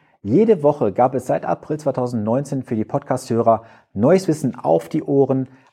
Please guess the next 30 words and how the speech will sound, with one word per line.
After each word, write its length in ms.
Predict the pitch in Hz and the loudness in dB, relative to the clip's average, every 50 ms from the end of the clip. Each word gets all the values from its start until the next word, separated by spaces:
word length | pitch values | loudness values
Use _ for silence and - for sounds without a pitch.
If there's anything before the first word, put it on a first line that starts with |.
| _ - | _ 0
aus 240 | 120 131 143 139 - | 2 2 2 4 2
der 80 | 139 | -2
Praxis, 720 | - - - 113 113 - - - 117 120 117 - _ _ _ | -2 0 -2 -2 -2 -2 -2 -2 -2 -2 -2 -6 _ _ _
für 220 | _ - - 127 | _ 0 0 2
die 100 | 120 113 | 2 2
Praxis. 720 | - - - 76 - - - - - - - - - _ _ _ _ _ _ - - - | -2 -2 -8 -8 -8 -10 -18 -18 -18 -18 -18 -20 -20 _ _ _ _ _ _ -14 -4 -2
Und 100 | 139 151 | 2 2
auch 120 | 156 147 | 2 2
YouTube 360 | - - 233 240 - 247 202 | 2 2 0 2 2 0 -2
ist 120 | 156 - - | -2 -2 -2
nachgezogen. 720 | 117 104 - - 110 - - - 101 85 85 82 80 - | -2 -2 -2 -4 -8 -8 -6 -8 -6 -6 -6 -10 -8 0
Dort 180 | - 139 147 143 | 0 0 2 0
gibt 120 | 170 160 | -2 -12
es 140 | - - - | -12 -8 -2
auch 140 | 165 160 - | -2 0 2
seit 300 | - 123 - - - - | 0 -2 -2 -2 0 2
Ewigkeiten 640 | 196 226 208 202 - - - - 160 160 143 120 | 2 4 4 2 -2 -4 -2 0 0 0 0 -2
jede 240 | 104 139 170 180 156 | -2 0 0 2 0
Woche 220 | 143 - 143 - | 0 -2 -4 -6
ein 200 | 123 131 127 107 | -4 -2 -2 0
Video 260 | 113 143 156 170 165 | 0 2 2 2 2
für 200 | 160 - - - | 2 0 -4 -4
alle, 160 | - 117 123 117 | 0 0 0 0
die 80 | 120 | 2
das 200 | 110 117 110 - | 0 0 0 2
Ganze 260 | - 101 107 - - | -2 -2 -2 -4 -4
gerne 260 | 101 98 95 101 104 95 | 0 0 0 0 0 -2
visuell 320 | 104 104 123 120 143 143 | -2 -4 -2 0 0 2
sehen 220 | 117 110 90 82 | 2 2 0 0
möchten. 380 | 78 73 76 - - - - - | -2 -6 -10 -12 -16 -20 -20 -20